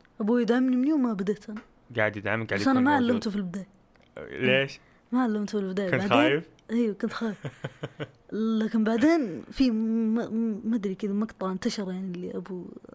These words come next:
Speaker 1: أبو يومين كذا بدل خلاص راح.
Speaker 2: أوكي.
Speaker 1: انتشر حتى في ال-، ما انتشر هو، انتشر عند الأقارب.
Speaker 2: أيوه.
Speaker 1: أيوه، بعدين، آه، أبوي شافه وما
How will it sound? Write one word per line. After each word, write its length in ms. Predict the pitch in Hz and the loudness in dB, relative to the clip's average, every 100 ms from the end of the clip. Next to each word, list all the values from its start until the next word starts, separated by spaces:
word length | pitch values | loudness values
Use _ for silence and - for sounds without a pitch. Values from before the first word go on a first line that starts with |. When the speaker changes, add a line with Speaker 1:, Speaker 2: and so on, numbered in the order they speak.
| - - | -20 -10
Speaker 1:
أبو 260 | - 196 | -4 0
يومين 380 | 214 214 220 185 | 2 2 2 0
كذا 200 | - 220 | -2 -2
بدل 240 | 208 165 175 | -2 -4 -8
خلاص 360 | 170 160 - | -10 -10 -14
راح. 100 | 180 - _ - | -20 -20 _ -6
Speaker 2:
أوكي. 420 | 127 123 120 113 - - _ _ | -4 -4 -4 -4 -8 -20 _ _
Speaker 1:
انتشر 320 | 202 254 254 202 | -2 0 2 0
حتى 260 | 214 240 | 0 0
في 140 | 226 220 | 0 0
ال-، 960 | 208 202 202 196 196 180 180 196 254 - _ _ _ _ - | 0 -2 -4 -8 -10 -12 -14 -16 -20 -20 _ _ _ _ 0
ما 140 | 254 | 2
انتشر 340 | 320 302 247 220 | 4 2 2 2
هو، 300 | 226 202 208 - _ _ _ _ _ 233 | 2 0 -4 -12 _ _ _ _ _ 2
انتشر 320 | 320 277 262 | 4 6 6
عند 200 | 294 269 | 6 4
الأقارب. 360 | 226 247 208 - - _ - | 4 2 0 -6 -20 _ 0
Speaker 2:
أيوه. 420 | 127 123 110 107 - | 2 4 2 -2 -2
Speaker 1:
أيوه، 240 | 226 214 185 | 0 0 0
بعدين، 420 | 202 294 277 233 | 4 4 4 2
آه، 540 | 214 196 185 180 - - - - | 0 0 -2 -4 -8 -10 -8 -2
أبوي 320 | 214 254 220 | 2 4 2
شافه 360 | 240 247 339 339 - - - - - - _ _ 311 | 2 2 2 0 -4 -20 -20 -20 -20 -20 _ _ -18
وما 480 | - 214 220 214 | -8 -4 -2 -4